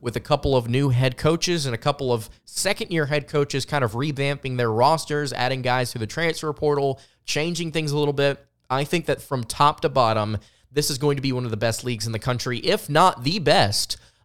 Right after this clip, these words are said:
um, outside of possibly the Big Twelve, which is going to be really interesting next year with the new additions that they have coming in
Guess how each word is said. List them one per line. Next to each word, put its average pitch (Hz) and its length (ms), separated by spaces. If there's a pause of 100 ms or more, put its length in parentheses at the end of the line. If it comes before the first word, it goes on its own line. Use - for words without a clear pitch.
um, 120 220
outside 123 560
of 110 320
possibly 120 460
the 107 100
Big 107 240
Twelve, 117 320
which 110 160
is 113 100
going 117 240
to 107 60
be 104 260 (260)
really 156 340
interesting 104 400
next 120 300
year 101 140
with 92 100
the 113 80
new 104 160
additions 101 400
that 101 140
they 123 160
have 117 180
coming 107 240
in 107 240